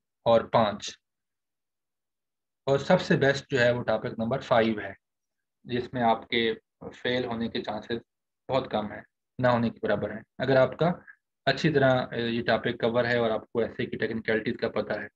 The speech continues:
फिफ्टीन, टॉप फिफ्टीन का जो पेपर है, again,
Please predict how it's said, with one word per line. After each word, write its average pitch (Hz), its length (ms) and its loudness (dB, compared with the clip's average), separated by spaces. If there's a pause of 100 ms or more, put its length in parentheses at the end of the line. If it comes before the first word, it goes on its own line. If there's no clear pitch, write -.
(720)
फिफ्टीन, 180 560 8
टॉप 156 340 4
फिफ्टीन 170 520 4
का 185 160 6
जो 175 180 4
पेपर 156 340 2
है, 156 180 2
again, 147 340 -4